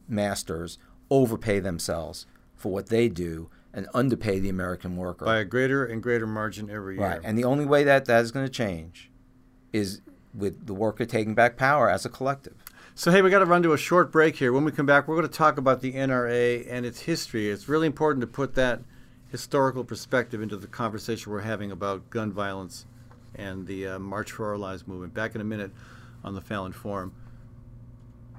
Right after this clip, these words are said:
Speaker 2: Hey, this is Ed Fallon again with Doctor Charles Goldman here as we, uh, continue our broadcast on the Fallon Forum. Uh,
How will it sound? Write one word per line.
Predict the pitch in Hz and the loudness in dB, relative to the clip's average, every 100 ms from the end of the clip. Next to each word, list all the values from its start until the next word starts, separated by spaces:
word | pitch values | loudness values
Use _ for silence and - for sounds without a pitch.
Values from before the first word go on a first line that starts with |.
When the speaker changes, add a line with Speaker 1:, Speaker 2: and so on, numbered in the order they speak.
| - 135 127 | -10 -6 6
Speaker 2:
Hey, | 208 | 8
this | 190 165 | 8 6
is | 165 | 6
Ed | 185 180 | 6 8
Fallon | 180 175 | 8 8
again | 180 170 165 | 8 6 6
with | 156 | 10
Doctor | 160 139 | 8 8
Charles | - 180 156 | 8 10 10
Goldman | 131 165 165 165 | 8 10 10 8
here | 147 160 165 | 4 4 6
as | 151 123 | 6 4
we, | 135 135 | 2 0
uh, | 127 | 0
continue | 131 147 170 | -2 -2 2
our | 143 | 4
broadcast | 120 135 135 - 135 131 123 127 | 4 6 4 4 2 2 0 -4
on | 120 | -4
the | 113 | -4
Fallon | 135 123 117 | -2 -2 -2
Forum. | 117 120 120 117 | -4 -4 -2 -2
Uh, | 113 | -2